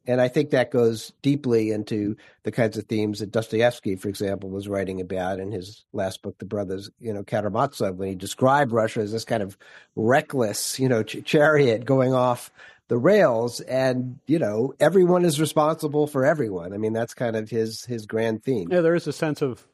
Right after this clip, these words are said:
Speaker 2: we are a family as a nation that you
Speaker 1: Yes.
Speaker 2: don't find in many countries in the West.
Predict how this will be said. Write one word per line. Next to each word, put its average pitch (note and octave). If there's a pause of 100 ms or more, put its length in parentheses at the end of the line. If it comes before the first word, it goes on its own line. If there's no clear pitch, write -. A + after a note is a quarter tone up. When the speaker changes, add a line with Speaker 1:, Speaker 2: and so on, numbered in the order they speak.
(160)
Speaker 2:
we D3+
are C#3
a B2
family C3+
as A2
a A2+
nation A#2 (440)
that -
you C3+
Speaker 1:
Yes. G#2
Speaker 2:
don't D#3+
find B2+
in A#2
many A#2
countries A2+
in A2+
the A2
West. B2